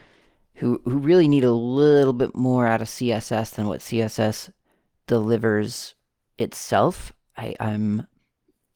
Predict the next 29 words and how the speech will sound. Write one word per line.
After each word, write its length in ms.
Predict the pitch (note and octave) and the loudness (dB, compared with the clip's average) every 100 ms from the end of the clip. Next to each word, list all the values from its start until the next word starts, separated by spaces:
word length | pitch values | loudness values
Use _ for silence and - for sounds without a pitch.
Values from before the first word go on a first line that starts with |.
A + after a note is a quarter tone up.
| - | -2
I, 120 | A#2+ | 0
I'm, 300 | A2+ A#2+ A#2 - _ _ - | 2 2 0 -2 _ _ -6
I 100 | A#2 | -2
feel 220 | C#3+ C#3 | 0 0
two 200 | - C#3 | 2 2
ways 280 | B2+ A2+ - | 4 2 -2
about 220 | G#2+ - | -6 -6
sas. 360 | - F#2 F#2+ | -6 -6 -8
I 100 | - | -12
feel 280 | - B2 A#2 | -2 2 6
like, 340 | A#2 G#2 G2 _ _ _ _ _ - | 6 2 -4 _ _ _ _ _ -10
on 200 | A2 A2+ | -4 -2
the 80 | G#2+ | 0
one 220 | A2 A#2 | 0 0
hand, 500 | B2 A#2+ G#2+ G#2+ G#2 _ _ _ _ _ _ - | 2 2 2 -2 -4 _ _ _ _ _ _ -10
it's, 320 | - - - _ _ _ _ _ _ _ - | -10 -10 -16 _ _ _ _ _ _ _ -4
it, 160 | A#2 - | -4 -4
it's 300 | F#2+ - - _ _ _ _ _ | -8 -10 -16 _ _ _ _ _
over, 560 | B2 B2+ B2 A#2+ A2+ - | 0 2 4 2 2 0
it 320 | A2 A#2+ C#3+ | -4 0 2
is, 240 | C#3+ B2+ - | 4 2 -2
it 120 | - E3+ | 4 4
is 100 | D#3+ | 6
more 180 | D#3+ D3+ | 4 2
complex 460 | C#3+ C3 A#2+ - | 0 -2 -4 -4
than 120 | A2 | -10
C 200 | G#2 A2+ | -8 -6
S 160 | G2 - | -6 -6
S. 300 | - - - | -10 -12 -20